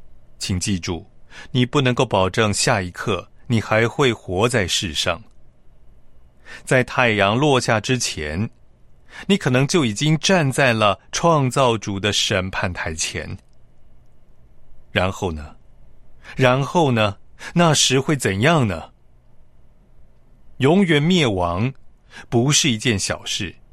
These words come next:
被扔进地狱的火里不是一件不需要思考的事。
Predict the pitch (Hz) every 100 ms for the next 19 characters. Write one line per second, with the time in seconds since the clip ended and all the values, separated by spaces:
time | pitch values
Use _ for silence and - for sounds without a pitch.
0 | - - - - - - - - - -
1 | - 160 147 143 196 196 190 165 - 190
2 | 156 170 156 127 - - 107 123 180 90
3 | - - - - - - - - - -
4 | 135 180 - 180 127 127 147 127 143 -
5 | 143 123 120 - 160 - - 80 - 107